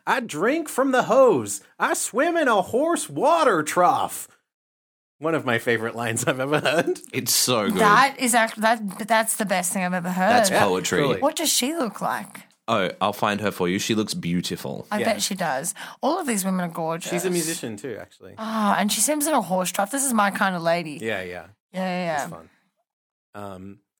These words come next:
Speaker 1: Joan from Rockland, Maryland, bonds with Gary about celebrating a birthday soon after losing a spouse
Speaker 3: Oh.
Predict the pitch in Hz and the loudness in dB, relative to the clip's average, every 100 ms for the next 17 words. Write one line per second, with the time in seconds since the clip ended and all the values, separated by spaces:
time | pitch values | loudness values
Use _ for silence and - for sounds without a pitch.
0 | _ _ - 127 131 135 135 131 139 - | _ _ -8 -2 0 0 0 -2 -4 -8
1 | - 117 113 110 110 120 113 110 123 110 | -8 -2 -2 -2 -6 -2 -2 -2 -4 -4
2 | 104 120 160 160 151 143 143 135 - 107 | -4 -4 -2 -2 -2 0 0 -2 -6 -6
3 | 120 120 117 127 117 - 117 110 110 110 | -4 -4 -6 -6 -8 -6 -6 -4 -4 -6
4 | 107 104 101 - - 120 120 117 117 110 | -8 -8 -8 -8 -6 -4 -2 -2 -4 -4
5 | 110 95 107 107 107 110 107 98 - 117 | -8 -10 -8 -8 -6 -6 -4 -6 -8 -6
6 | 117 113 107 104 110 101 104 98 101 90 | -6 -6 -8 -10 -10 -8 -8 -8 -12 -12
7 | - - 120 120 123 - - 240 220 202 | -14 -8 -6 -4 -4 -8 -8 -4 -2 -4
8 | 190 | -6